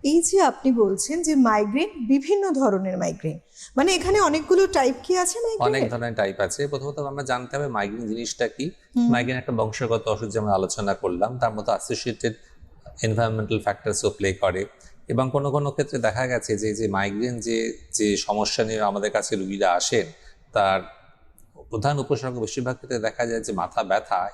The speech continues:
Speaker 2: usually একটা দিকে, কোনো কোনো ক্ষেত্রে সারা মাথা জুড়ে ব্যথা হতে পারে, বা সেটা দপ দপ করে, থ্রবিং হেডেক যাকে বলতে বলা
Speaker 1: হ্যাঁ।
Speaker 2: হয়, এবং তার সাথে অন্যান্য সম-, স-, ও-, স-, আহ, উপসর্গ,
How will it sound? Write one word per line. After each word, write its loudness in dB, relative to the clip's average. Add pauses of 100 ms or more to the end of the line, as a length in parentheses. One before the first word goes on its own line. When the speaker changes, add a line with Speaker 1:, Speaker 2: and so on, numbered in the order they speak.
Speaker 2:
usually 0 (300)
একটা -2
দিকে, -4
কোনো -4
কোনো -2
ক্ষেত্রে -4
সারা 0
মাথা 0
জুড়ে 0
ব্যথা 2
হতে 2
পারে, 0 (340)
বা 0
সেটা 0
দপ 0
দপ 0
করে, -2
থ্রবিং -4
হেডেক -4
যাকে -2
বলতে -6
বলা -2
Speaker 1:
হ্যাঁ। -2
Speaker 2:
হয়, -12 (640)
এবং 0 (100)
তার 0
সাথে -6
অন্যান্য -2
সম-, -6
স-, -10 (240)
ও-, 0
স-, -4
আহ, -8
উপসর্গ, 0